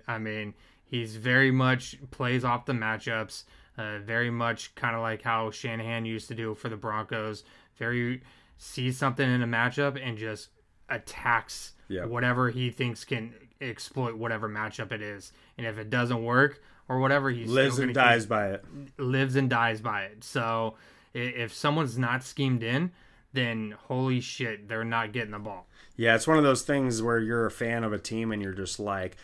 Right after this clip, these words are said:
Speaker 2: "Okay, halftime adjustments," and then they come out half, after halftime and they're still doing the same shit, and you're like, "Where the fuck is the halftime adjustments?" And it's like,
Speaker 1: Yeah.
Speaker 2: "Well, that, that was their scheme this week. That's what they came out here, that's what they thought was going to work."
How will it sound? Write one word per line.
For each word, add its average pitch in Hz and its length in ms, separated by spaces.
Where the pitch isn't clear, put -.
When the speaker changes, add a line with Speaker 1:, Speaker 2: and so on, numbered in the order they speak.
Speaker 2:
"Okay, 120 260
halftime 104 480
adjustments," 107 520
and 101 100
then 95 80
they 95 100
come 110 160
out 95 140
half, 98 260
after 107 280
halftime 113 320
and 98 100
they're 90 80
still 104 220
doing 101 160
the 95 40
same 101 280
shit, 123 180
and - 80
you're 98 100
like, 90 220
"Where 131 240
the 139 100
fuck 143 240
is 127 140
the 127 80
halftime 123 440
adjustments?" 113 560
And 98 120
it's 90 100
like, 98 160
Speaker 1:
Yeah. 135 120
Speaker 2:
"Well, 120 60
that, 107 220
that 95 220
was 98 160
their 110 160
scheme 190 400
this 104 200
week. - 200
That's 87 180
what 92 120
they 113 120
came 113 320
out 110 200
here, 127 180
that's 98 260
what 113 140
they 120 140
thought 113 300
was 113 200
going 107 420
to 120 120
work." 131 460